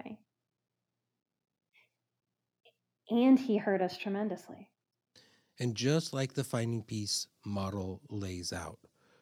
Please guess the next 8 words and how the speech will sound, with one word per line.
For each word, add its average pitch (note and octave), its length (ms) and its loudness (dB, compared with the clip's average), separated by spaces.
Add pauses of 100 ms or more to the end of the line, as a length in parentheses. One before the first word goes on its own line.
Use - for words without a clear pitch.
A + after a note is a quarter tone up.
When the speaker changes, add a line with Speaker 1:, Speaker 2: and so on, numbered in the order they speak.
(260)
Speaker 2:
when A2 280 2
those B2 400 6
attachment A#2 640 -2
wounds A2 420 -2
begin G#2 520 -2
to F#2 120 -8
be F#2 140 -6
hit - 440 -10